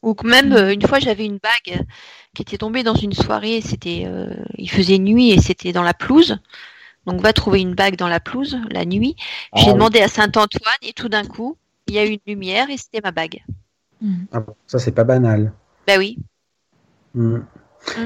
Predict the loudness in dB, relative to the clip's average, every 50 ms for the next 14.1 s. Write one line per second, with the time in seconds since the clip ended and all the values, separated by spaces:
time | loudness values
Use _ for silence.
0 | -6 -2 -2 0 4 8 8 8 8 10 10 10 10 10 10 8 6 6 6 8
1 | 8 8 8 6 4 0 -4 -6 -4 -2 2 4 6 6 6 6 4 4 2 4
2 | 2 2 2 2 4 6 6 6 6 6 4 4 4 4 2 2 4 4 4 6
3 | 6 6 6 4 2 0 -2 -6 -8 -4 0 0 0 2 2 4 4 4 6 6
4 | 6 6 6 6 4 4 4 2 4 4 4 4 2 2 0 0 0 0 -4 _
5 | _ -20 -20 -20 -20 -20 -20 -20 -20 -20 -20 _ -12 -6 -4 -2 -2 -2 -2 -2
6 | -4 -4 -4 -2 -2 -4 -4 0 4 4 6 6 6 6 6 6 6 4 6 4
7 | 2 2 2 2 4 4 4 4 2 0 0 0 0 0 2 4 4 4 4 4
8 | 4 4 4 4 4 4 4 4 4 4 4 4 2 2 4 4 4 4 6 6
9 | 6 6 6 6 4 4 4 2 2 2 0 0 0 0 0 2 4 4 4 4
10 | 4 4 4 4 4 4 2 2 2 0 0 2 2 2 2 4 4 4 4 4
11 | 2 2 2 4 4 4 4 4 6 6 6 6 6 6 2 2 -4 -8 -8 -10
12 | _ _ _ _ _ _ _ _ -8 -4 -4 -4 -4 -4 -8 -10 -12 -14 _ _
13 | _ _ -2 0 2 4 4 4 4 4 2 0 0 0 2 2 4 4 4 4
14 | 4 4